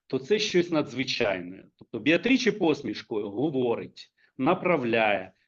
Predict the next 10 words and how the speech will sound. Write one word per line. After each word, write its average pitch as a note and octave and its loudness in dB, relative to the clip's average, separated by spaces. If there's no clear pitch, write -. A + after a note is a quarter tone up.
відповідає E3+ 2
на F#3+ 2
питання, A2 0
веде D#3+ 4
за A#2 0
собою, G2+ -8
надихає, D3+ 0
позбавляє E3+ 2
слів, C3 0
е, A#2 -6